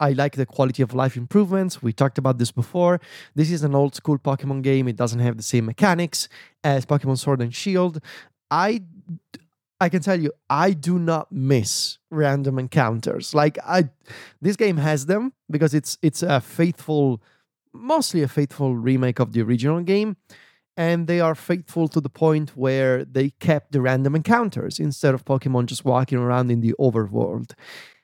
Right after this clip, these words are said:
I do not want <laughs> random encounters back. I, I'm so used to being able to choose when I wanna fight a Pokemon, um,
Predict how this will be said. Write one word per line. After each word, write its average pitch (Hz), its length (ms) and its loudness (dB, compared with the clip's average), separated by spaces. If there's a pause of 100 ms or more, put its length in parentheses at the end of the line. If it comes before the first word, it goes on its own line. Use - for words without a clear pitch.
(480)
I 143 260 2
do 143 360 -2
not 147 320 0
want 131 440 0
<laughs> - 20 2
random 117 420 0
encounters 165 840 0
back. 135 640 0
I, 151 320 0 (500)
I'm 151 220 4
so 165 240 -2
used 156 380 0
to 147 80 0
being 139 180 0
able 139 200 0
to - 180 -6
choose 185 640 0 (340)
when 151 240 2
I 151 40 2
wanna 143 260 0
fight 135 320 0
a 156 40 -2
Pokemon, 202 580 0 (560)
um, 127 420 0